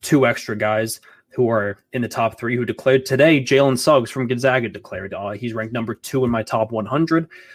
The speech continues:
Uh, he's gonna hire an agent. Obviously, everybody expected that. He's a, a freshman from Gonzaga, um, one of the top point guards in this year's draft.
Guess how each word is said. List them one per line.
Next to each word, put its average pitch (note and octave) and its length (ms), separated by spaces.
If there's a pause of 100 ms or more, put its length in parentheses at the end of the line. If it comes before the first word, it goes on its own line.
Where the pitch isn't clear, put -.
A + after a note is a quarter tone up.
(140)
Uh, G2+ 300
he's A2+ 180
gonna A2 280 (120)
hire A#2+ 300
an A2+ 80
agent. A#2+ 580
Obviously, A2 520
everybody G2+ 260
expected A2+ 520
that. A2+ 200
He's G#2+ 340
a, F2+ 240 (200)
a - 80
freshman G#2+ 440
from G2 160
Gonzaga, B2+ 680 (340)
um, G2 420
one A2 140
of G2 80
the - 20
top - 240
point A#2 280
guards G2+ 260
in G#2 60
this F#2+ 200
year's F#2 200
draft. G2 560